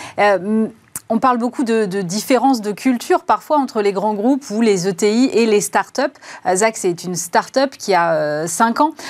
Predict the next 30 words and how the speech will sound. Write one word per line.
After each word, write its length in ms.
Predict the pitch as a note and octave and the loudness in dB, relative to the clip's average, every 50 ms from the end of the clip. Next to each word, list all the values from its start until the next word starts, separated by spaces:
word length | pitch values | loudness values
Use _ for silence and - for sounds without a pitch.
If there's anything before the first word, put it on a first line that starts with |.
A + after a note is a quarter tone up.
| - - - | -14 -8 -2
Comment 220 | - B3 B3+ D4+ | 0 2 2 2
est-ce 120 | D4+ C#4+ | 0 2
que 60 | - D4 | 0 0
vous 300 | B3+ A#3+ A#3+ B3 A3 B3 | 2 2 2 4 4 4
allez, 340 | A#3 A3+ A#3 B3+ C#4 C4+ A#3 | 2 2 2 2 4 4 4
euh, 180 | G#3+ G#3 G3+ - - - | 4 4 2 2 0 2
l'intégrer, 1080 | A#3 A#3+ A#3+ B3+ C#4+ D4+ D4+ C#4+ - - C#4 B3+ G#3 A#3 A3+ B3+ D#4 F#4+ G4 - - | 2 4 4 4 4 2 0 -2 0 0 0 2 2 2 2 2 2 0 0 0 2
euh, 100 | G3+ G3+ | 2 2
dans 240 | F#3 G#3+ A3 A3+ G#3+ | 2 2 0 2 2
un 120 | A3+ A3+ A3 | 2 2 2
groupe 260 | G#3 C#4+ D4+ - - | 2 2 0 0 -4
qui, 280 | - - A3+ A3+ A#3+ | -6 -2 2 4 4
euh, 240 | A3 G3 G3 G3 F#3+ | 4 4 4 2 0
compte 360 | F#3 - B3+ C4+ C#4+ C4+ - | 2 2 4 4 4 4 2
alors, 320 | A#3+ G3+ F#3+ G#3 A3+ G#3+ A3 | 2 2 4 4 2 4 2
euh, 160 | G3 F#3+ F#3+ | 2 2 2
deux 140 | F3 G#3+ A#3 | 0 2 2
mille 180 | B3 B3+ C4 | 4 4 4
deux 100 | A3 A#3 | 2 0
cents 160 | A3+ - B3+ A#3+ | 2 2 0 2
collaborateurs, 640 | - A#3+ A3 G#3 G3 G#3 G3+ G3+ G3 - C4 C4 | 2 2 2 2 2 2 2 2 0 0 -4 -2
si 120 | - A#3+ | -2 -2
je 60 | G#3+ G3 | -4 -4
dis 100 | G#3 G3+ | -4 -2
pas 140 | A3+ G#3+ | -2 -2
de 60 | F#3+ F#3 | 0 0
bêtises, 320 | G#3 G3+ - - C4 B3+ | -2 -2 0 0 2 2
et 60 | A3+ | 2
vingt-six 340 | G3+ G#3+ G#3 G3+ - - C4+ | 2 0 -2 -2 0 -2 -2
filiales ? 420 | - - A3+ G#3+ G#3+ G#3 G3 F#3+ | -2 -2 -2 0 2 2 0 0